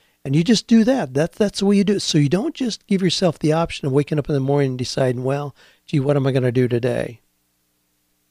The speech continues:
Let's see here. Let me grab a couple more.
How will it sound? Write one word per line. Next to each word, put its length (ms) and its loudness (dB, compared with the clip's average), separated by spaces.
Let's 240 -8
see 220 4
here. 140 -2
Let 100 -4
me 80 -2
grab 300 2
a 40 -8
couple 320 -12
more. 520 -4